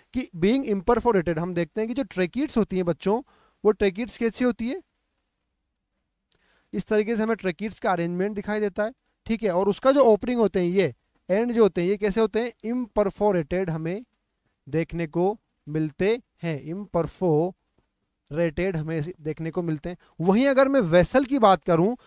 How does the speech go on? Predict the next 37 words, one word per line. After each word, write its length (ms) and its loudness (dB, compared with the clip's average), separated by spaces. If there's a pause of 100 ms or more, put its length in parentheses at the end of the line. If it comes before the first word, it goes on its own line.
(140)
तो 140 8
वेसल 420 2
में 140 2
बच्चों 460 2 (1700)
हमें 320 -2 (520)
परफोरेशन 840 2
देखने 300 0
को 140 -2
मिलते 300 -4
हैं, 240 -2 (280)
इस 180 -6
तरीके 260 0
से 80 -4
हमें 160 -2
वेसल 360 -4
देखने 300 -6
को 240 2 (260)
मिलती 300 0
है। 140 -2 (260)
तो 220 4 (240)
हमें 200 2
यहाँ 200 2
क्या 160 0
मिला, 280 0
बिल्कुल 360 0
टेपरिंग 440 2
एंड 260 -2
थे, 120 2
क्लोज 400 6
हैं, 160 -2
तो 120 -6
यहाँ 180 -2
कहा, 220 -2
क्या 300 0
कहा 220 0
मैंने, 280 0 (320)
इम्परफोरेटेड। 880 4